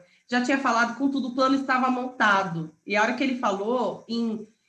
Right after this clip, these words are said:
em, eu lembro que foi, a gente lançou acho que uns vinte e cinco dias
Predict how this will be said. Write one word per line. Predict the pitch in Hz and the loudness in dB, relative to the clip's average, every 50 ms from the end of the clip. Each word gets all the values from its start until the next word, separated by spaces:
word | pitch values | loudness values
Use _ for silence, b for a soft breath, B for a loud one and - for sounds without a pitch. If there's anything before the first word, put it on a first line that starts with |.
| b b b _ _ - | b b b _ _ -6
em, | 262 254 262 262 254 247 233 208 - | -4 -2 0 2 2 4 2 2 2
eu | 233 233 233 | 2 2 2
lembro | 247 254 285 294 277 262 233 220 208 196 202 196 | 4 4 4 4 4 2 2 2 0 0 -2 -4
que | - - 240 233 233 - | -6 -4 -4 -2 -2 -4
foi, | 233 - 254 240 226 233 220 220 | -4 -4 -2 -2 0 0 0 0
a | |
gente | 220 247 247 247 240 | 0 0 -2 -2 0
lançou | 247 233 247 240 - 247 | 0 -2 -2 -2 -2 -4
acho | 247 247 - | -4 -4 -6
que | - 247 | -4 0
uns | 247 247 233 214 | 2 2 2 0
vinte | - 269 339 330 | 0 -2 -2 -4
e | - | -4
cinco | - - 302 302 302 - 285 | -2 0 0 2 2 2 0
dias | 202 185 196 208 190 175 165 165 - - - | -2 -2 -4 -4 -2 -2 -4 -4 -8 -14 -20